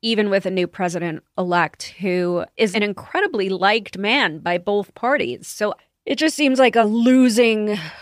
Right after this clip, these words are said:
recipe, and really we all lose, right? Because they're poisoning the protocol.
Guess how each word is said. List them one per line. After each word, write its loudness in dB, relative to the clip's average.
recipe, -2
and -4
really 2
we 0
all 4
lose, -4
right? 2
Because -2
they're 0
poisoning -2
the -12
protocol. -2